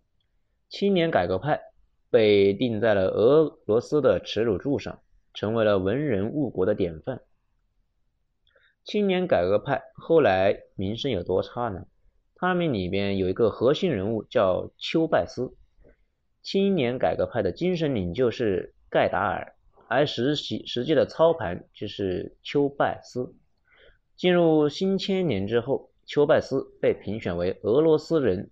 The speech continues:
最不可能原谅的第二人，第一个是希特勒。他长了一头红发，从他之后，俄罗斯政坛基本上没有出现过红头发的政治家，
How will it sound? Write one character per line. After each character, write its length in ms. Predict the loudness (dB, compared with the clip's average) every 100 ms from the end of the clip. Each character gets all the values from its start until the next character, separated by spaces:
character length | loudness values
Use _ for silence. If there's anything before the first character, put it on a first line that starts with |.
| _
最 240 | 4 4
不 160 | 4 -4
可 180 | -2 -2
能 220 | -2 -2
原 200 | -4 -2
谅 120 | -4
的 140 | -4
第 180 | -6 -6
二 160 | -4 -4
人， 180 | -6 -12 _ _ _ _ _ _
第 160 | -2 0
一 40 |
个 120 | 4 2
是 180 | 0
希 160 | -4 -6
特 140 | -6
勒。 180 | -6 -8 -14 _ _ _ _ _ -20 -20 -20 -20 _
他 180 | 0 2
长 200 | 4 2
了 100 | 4
一 80 | 4
头 240 | 6 4
红 280 | 4 -4 -4
发， 280 | -4 -4 -6 _ -6
从 220 | -4 -4
他 180 | -2 -2
之 160 | 0
后， 240 | 0 0 -2 -18 _
俄 240 | 0 4
罗 160 | 6 6
斯 160 | 4 -2
政 160 | -2
坛 280 | -4 -6 -8 _ -8
基 240 | -4 -2
本 200 | -2 -4
上 180 | -4 -4
没 220 | 0 2
有 160 | 4 2
出 240 | -2 -4
现 180 | -4 -2
过 280 | 0 0 -4
红 320 | -4 -4 0
头 160 | 0
发 120 | 0 -2
的 120 | -2
政 180 | -4 -6
治 120 | -8
家， 280 | -8 -10